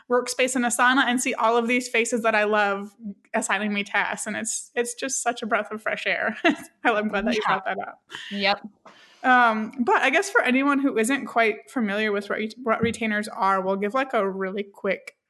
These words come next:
Speaker 1: basic overview before we dive into this big, long episode about it. Um, but retainers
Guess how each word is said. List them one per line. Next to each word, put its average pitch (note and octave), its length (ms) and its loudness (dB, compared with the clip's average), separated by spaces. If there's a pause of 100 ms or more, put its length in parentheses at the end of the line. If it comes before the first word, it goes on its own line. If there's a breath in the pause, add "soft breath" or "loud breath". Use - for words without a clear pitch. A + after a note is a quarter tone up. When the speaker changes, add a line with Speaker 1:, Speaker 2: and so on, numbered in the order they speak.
Speaker 1:
basic F#3+ 400 -4
overview A3 540 0
before G#3 300 -2
we F#3+ 140 -2
dive F3+ 260 -2
into F#3+ 260 -4
this F#3 300 -6 (120)
big, F#3+ 200 -4
long F#3+ 240 0
episode A3+ 340 -2
about F3 300 0
it. F#3 180 -2 (460 loud breath)
Um, B3 380 2
but C4 100 2
retainers F4+ 640 -2